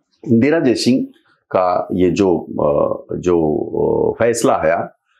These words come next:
अ, उसकी हमेशा रेफरेंस होती है, फिफ्टी परसेंट के ऊपर नहीं होनी चाहिए। ठीक है, अ, जो कोई कानून नहीं है, इस देश का कोई ऐसा कानून नहीं है,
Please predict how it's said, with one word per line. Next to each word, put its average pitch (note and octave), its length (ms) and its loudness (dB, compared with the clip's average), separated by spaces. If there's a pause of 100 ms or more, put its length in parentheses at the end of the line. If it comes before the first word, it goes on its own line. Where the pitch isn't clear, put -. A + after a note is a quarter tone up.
(240)
अ, E2 460 2 (240)
उसकी F#3+ 680 0
हमेशा A2 360 0
रेफरेंस F2+ 560 0
होती D#2 280 -4
है, C#2 120 -2
फिफ्टी - 300 -2
परसेंट G2 360 -4
के D3 100 0
ऊपर F2+ 320 0
नहीं D#2+ 120 0
होनी D#2 260 -2
चाहिए। - 320 -6 (520)
ठीक - 200 0
है, A#2 200 2 (600)
अ, F2+ 400 2 (500)
जो D3 540 0 (300)
कोई F#3+ 280 2
कानून D#3+ 400 2
नहीं C#3+ 260 2
है, E2+ 120 0
इस A#2+ 180 2
देश A#2 180 2
का B2+ 120 0
कोई A#2+ 220 2
ऐसा F#2+ 240 0
कानून E2+ 340 0
नहीं E2 480 0
है, - 200 -16